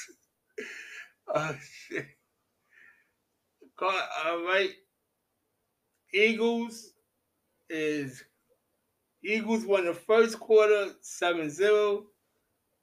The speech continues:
Eagles lost the second quarter, ten seven. Eagles won the third. Eagles lost the fourth, three,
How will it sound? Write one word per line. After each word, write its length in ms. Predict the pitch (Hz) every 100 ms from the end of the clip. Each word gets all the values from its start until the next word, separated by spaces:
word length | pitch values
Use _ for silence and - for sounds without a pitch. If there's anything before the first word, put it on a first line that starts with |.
| _ 156
Eagles 380 | 190 190 190
lost 360 | 147 160 208 202
the 80 | 180
second 300 | - 170 170
quarter, 300 | 175 160 151
ten 280 | - 180 170
seven. 640 | - 196 196 196 196 - _ _ _ _ _ _ _
Eagles 400 | 143 185 190 190
won 200 | 170 175
the 160 | 156 151
third. 480 | - 190 202 196 196 - - _ _ _ _ _ _ _ _ _ _ _ _ _ _ _ _ _ _ _ _ _ -
Eagles 480 | 196 196 196 202 156
lost 480 | 151 175 190 -
the 220 | - 156 143
fourth, 540 | - 190 180 151 143 - _
three, 420 | 160 185 185 175